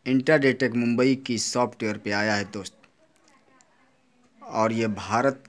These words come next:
के स्टॉक मार्केट के, इंडियन स्टॉक मार्केट में बहुत बड़ा ये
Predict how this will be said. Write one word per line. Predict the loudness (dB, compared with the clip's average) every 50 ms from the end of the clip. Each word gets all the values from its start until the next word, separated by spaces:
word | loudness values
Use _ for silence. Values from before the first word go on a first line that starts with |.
| -8
के | -6 -4 -4 -4
स्टॉक | -4 -6 -6 -6 -6 -6 -4
मार्केट | -4 -2 -2 -4 -4 -4 -6 -8 -8
के, | -8 -8 -6
इंडियन | -4 -4 -4 -2 -2 -2 -2 -2
स्टॉक | -4 -6 -10 -10 -8 -6
मार्केट | -4 -4 -4 -4 -6 -8 -10 -8 -6
में | -6 -8 -8 -8 -6
बहुत | -6 -6 -6 -6 -8 -12 _ _ -20 _ _ _ -20 -20 _ -20 -20 -20 -20 -20 -20 -20 -20 -20 -20 -20 _ _ _ _ _ _ -12
बड़ा | -8 -2 4 6 8 8 8 6
ये | 6 4 0 -2 -4